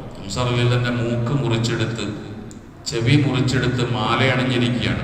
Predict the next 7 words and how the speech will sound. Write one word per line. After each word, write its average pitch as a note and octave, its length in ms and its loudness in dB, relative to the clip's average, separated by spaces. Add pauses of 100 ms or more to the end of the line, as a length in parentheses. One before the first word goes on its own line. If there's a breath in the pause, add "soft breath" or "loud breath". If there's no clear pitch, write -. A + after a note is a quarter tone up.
പെണ്ണ്. F2+ 240 -4 (1400)
അത്രയ്ക്കും D3+ 440 2
വികൃതമായ C#3 480 6 (120)
ശരീരമാണ് B2+ 520 2
ഹംസ B2 180 0 (120)
റളിയല്ലാഹു G#2+ 360 -2
അൻഹു. F#2+ 140 -4